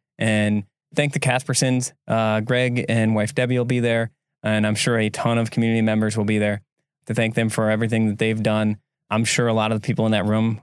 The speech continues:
will be thanking them for things they've done specifically for their family. And Greg, if you get a chance to talk to Greg, whether it's this weekend or in the future, take him up on it. And it doesn't, not just about his experiences there.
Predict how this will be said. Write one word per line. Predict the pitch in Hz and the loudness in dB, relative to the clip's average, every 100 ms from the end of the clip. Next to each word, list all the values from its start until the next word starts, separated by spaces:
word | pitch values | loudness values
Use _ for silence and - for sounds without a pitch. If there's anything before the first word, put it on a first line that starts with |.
| - | -4
will | 110 110 107 | 0 0 0
be | 110 107 | 0 0
thanking | 110 110 113 | 0 0 2
them | 110 | 0
for | 104 110 | 0 -2
things | 110 104 | 0 0
they've | 107 | 0
done | 104 104 | 0 -2
specifically | - 104 123 117 107 107 104 - _ _ | -2 0 0 0 -2 -2 -2 -8 _ _
for | - 113 107 | -2 0 0
their | 104 104 | 0 0
family. | - 107 104 104 101 _ _ - | 0 0 2 0 -4 _ _ -4
And | 120 | -2
Greg, | 123 131 | 0 0
if | 120 120 | 0 0
you | 120 | 0
get | 147 | 0
a | |
chance | 143 139 | 0 0
to | 131 | 0
talk | 131 120 | 0 0
to | 113 | 0
Greg, | 117 113 110 - _ _ | 2 0 -2 -10 _ _
whether | 113 117 110 | -2 0 2
it's | 110 | 0
this | 123 120 | 0 0
weekend | 123 120 123 113 | 0 0 2 2
or | 110 107 104 - | 2 0 -2 -2
in | 117 | 0
the | 110 | 0
future, | 120 110 110 107 - _ _ _ _ | 0 0 0 -2 -6 _ _ _ _
take | 151 160 | -2 0
him | 127 | 0
up | 123 | 0
on | 113 | 0
it. | 101 - | 0 0
And | 117 | 0
it | 120 | 0
doesn't, | - 143 139 - | 0 0 0 0
not | 127 135 151 | 0 0 0
just | 139 - | -2 0
about | 117 120 | 0 0
his | 120 117 | 0 0
experiences | 113 120 110 110 | 0 0 0 0
there. | 117 113 | 0 0